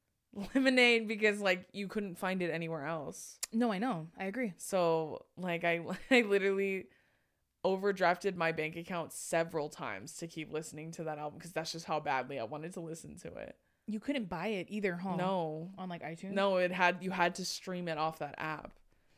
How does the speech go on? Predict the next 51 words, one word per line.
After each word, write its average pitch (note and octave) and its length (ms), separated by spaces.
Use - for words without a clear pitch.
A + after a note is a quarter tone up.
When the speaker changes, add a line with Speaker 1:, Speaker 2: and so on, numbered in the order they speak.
Speaker 1:
And F3+ 100
I F#3 120
<laughs> F#3 180
downloaded A3 400
it G3+ 240
and F#3 100
it D#3+ 100
was, F3+ 200
like, E3 240
and D3 100
it F3+ 100
wasn't F#3+ 300
even G#3 140
expensive. F3+ 340
I E3 60
just E3 160
had E3+ 260
no D3+ 220
fucking D3+ 420
money. D3 400
Speaker 2:
Mm-hmm. F#3+ 300
'Cause A#3+ 160
you A3 60
got G3 100
Speaker 1:
So D#3 60
Speaker 2:
the D#3+ 60
student E3 300
discount D3+ 340
too, C#3 220
of D#3+ 80
course. F3 180
Speaker 1:
Yeah, E3 360
and F#3 100
I F3+ 80
did F#3 220
the F3+ 80
free F3 260
trial. D#3+ 580
Speaker 2:
Mm-hmm. F#3 280
Speaker 1:
And E3+ 100
of E3 80
course F3+ 320
I E3+ 80
didn't E3 400
Speaker 2:
You G3 120
forgot E3 300
Speaker 1:
cancel D#3+ 140
Speaker 2:
about D#3+ 160
Speaker 1:
it. F3+ 180
Speaker 2:
it, E3+ 60
yeah. E3 180